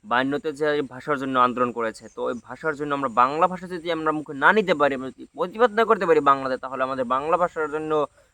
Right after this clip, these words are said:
এ, আন্দোলন করে, এ, শত শত ভাইয়ের, এ, রফিক, এ, জব্বার, বরকত ভাইয়েরা আর কি শহীদ যে হয়েছে,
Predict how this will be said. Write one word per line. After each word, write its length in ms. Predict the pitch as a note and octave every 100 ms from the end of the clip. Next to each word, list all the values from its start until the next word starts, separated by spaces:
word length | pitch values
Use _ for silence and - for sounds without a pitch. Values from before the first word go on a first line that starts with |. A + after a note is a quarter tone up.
| _ -
এ, 80 |
আন্দোলন 460 | C#3 C3+ D3+ D#3+ D3+
করে, 360 | D3 C#3 C#3 C3+
এ, 540 | C3+ C3 B2+ B2 B2 -
শত 100 | - _
শত 160 | C3+ C3 B2
ভাইয়ের, 380 | C3 C3+ B2+ A2+ _ _ _ A#2+
এ, 160 | A#2+
রফিক, 440 | B2 B2+ C#3 A#2 C3
এ, 180 | B2
জব্বার, 440 | A#2 B2+ A2 B2 A#2+
বরকত 360 | B2 A#2+ B2 A2+
ভাইয়েরা 840 | - A#2+ A#2 A#2+ B2 A#2+ B2 A#2+ A#2+
আর 80 |
কি 200 | A2+ B2 A2+
শহীদ 300 | B2 B2 A2+
যে 120 | A#2
হয়েছে, 420 | A#2 A#2 - A2+